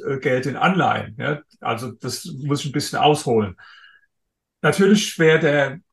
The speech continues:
potenzielle Ertrag höher, wenn ich alles ausschließlich in Immobilien und Aktien angelegt hätte.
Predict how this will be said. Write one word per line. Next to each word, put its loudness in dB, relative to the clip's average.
potenzielle 2
Ertrag -2
höher, 2
wenn 2
ich -8
alles 2
ausschließlich -2
in -2
Immobilien 4
und 2
Aktien -2
angelegt -2
hätte. -6